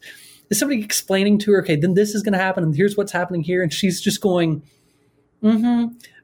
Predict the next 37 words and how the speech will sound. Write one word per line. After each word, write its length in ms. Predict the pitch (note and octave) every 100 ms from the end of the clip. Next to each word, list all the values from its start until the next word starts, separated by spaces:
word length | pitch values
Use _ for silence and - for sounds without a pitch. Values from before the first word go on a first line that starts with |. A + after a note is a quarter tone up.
| -
Yeah, 300 | F#3 G3+ G#3+
okay." 260 | G#3 G#3+
Or 120 | A3 G#3
was 140 | G3+
she 160 | - A3
really 400 | F#3 B3+ A3 -
into 340 | E3 D3 C#3+
it? 200 | C#3+ - -
Was 80 | D#3
she 180 | -
really, 360 | G#3 F#3 A#3 C4+
really 360 | F3 G3+ F#3+ F#3
into 240 | F#3 F#3+
the 100 | D#3
story 560 | C#3+ - E3 E3 D#3 D#3
and, 260 | D#3+ E3 F3
and 160 | E3+
going, 380 | E3 D3+ C#3+ C3+
you 280 | C#3 D3+ D#3+
know, 240 | C#3+ C#3
"This, 200 | D3 D3
this 180 | E3+ D#3+
is 80 | D3+
gonna 140 | D#3
be 100 | C#3
awesome"? 380 | D3+ D#3 D#3+ F#3 C#3 F#4 F#4
<laughs> 240 | B4 -
Just, 300 | A4 - - -
I 80 | C4
don't 220 | F4+ C#4+
know. 240 | D#4 A3 - E4 E4
Could 140 | D4
you 100 | F#4+
imagine? 480 | C#4+ A3+ A3+ C4+ D#4+ A#5
<laughs> 40 | G#5 A#5 D#5 E5+ - F5 -
It's 400 | A#4+ A4 F4+ E4+
such 120 | G4